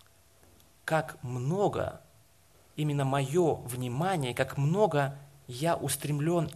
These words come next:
именно на земное. И это не то, что не говорится, я не говорю, что я как бы занят какими-то,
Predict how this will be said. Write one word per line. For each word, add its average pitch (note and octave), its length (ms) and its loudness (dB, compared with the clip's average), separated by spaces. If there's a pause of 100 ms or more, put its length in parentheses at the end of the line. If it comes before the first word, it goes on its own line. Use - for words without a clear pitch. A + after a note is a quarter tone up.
(100)
именно D3 600 2 (420)
на C3 140 -2
земное. C3 520 -2 (2500)
И D3 60 4
это E3 100 6
не E3 120 2
то, A3+ 120 6
что F3 160 0
не C#3 100 2
говорится, E3+ 400 4
я C3+ 240 4
не C#3 60 4
говорю, F3 240 4
что D3+ 280 6
я C#3+ 260 6
как C#3+ 180 0
бы C#3 80 0
занят E3 260 6
какими-то, C#3+ 540 4